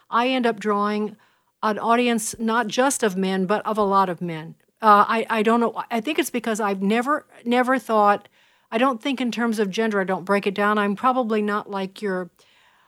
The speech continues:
I am not really a girl's, I am a woman and I'm feminine, but I'm not a, like a,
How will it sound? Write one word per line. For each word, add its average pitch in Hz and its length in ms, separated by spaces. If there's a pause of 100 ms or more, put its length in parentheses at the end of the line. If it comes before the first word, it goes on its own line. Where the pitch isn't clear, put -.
(140)
I 214 260
am 226 200
not 233 240
really 247 260
a 190 80
girl's, 220 560
I 240 140
am 247 100
a 214 80
woman 262 520
and 214 220
I'm 208 160
feminine, 294 460
but 220 180
I'm 208 220
not 208 200
a, 202 200
like 202 240
a, 180 120